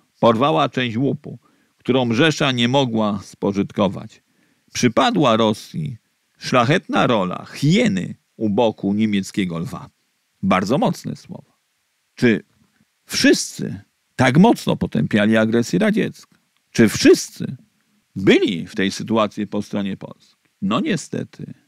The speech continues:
nie. Chociaż początkowo tego typu opinie w prasie amerykańskiej, brytyjskiej czy francuskiej dominowały. Szczególnie smutne słowa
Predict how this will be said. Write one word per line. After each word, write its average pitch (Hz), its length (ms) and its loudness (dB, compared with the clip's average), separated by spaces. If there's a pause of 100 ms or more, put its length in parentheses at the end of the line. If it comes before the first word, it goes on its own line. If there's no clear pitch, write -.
(140)
nie. 92 420 -2 (260)
Chociaż 151 600 -4 (320)
początkowo 120 680 0
tego 117 320 0
typu 104 280 -4
opinie 92 600 -4 (580)
w - 100 -20
prasie 98 540 0
amerykańskiej, 110 640 -2
brytyjskiej 101 460 -4
czy 92 120 -6
francuskiej 90 580 -8
dominowały. 76 520 -10 (580)
Szczególnie 240 520 2
smutne - 520 -2 (720)
słowa 113 560 -4